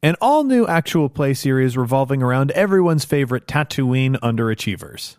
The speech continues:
And if that doesn't convince you, you should back, you should check out some of the other wonderful shows in the One Shot Network, like Campaign. Campaign is an actual play podcast exploring long-form role-playing.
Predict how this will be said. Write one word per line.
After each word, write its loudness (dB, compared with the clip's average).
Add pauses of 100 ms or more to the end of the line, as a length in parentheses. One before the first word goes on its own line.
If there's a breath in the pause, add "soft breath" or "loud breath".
(160)
And 2
if -2
that 2
doesn't 0
convince -2
you, 2
you 2
should -2
back, -2
you 0
should -2
check -2
out -2
some 0
of 0
the 0
other 2
wonderful -2
shows -4
in -2
the 0
One -2
Shot -2
Network, -10 (280)
like -4
Campaign. -2 (280)
Campaign -2
is 0
an 0
actual -2
play -2
podcast -2
exploring 0
long-form 2
role-playing. -4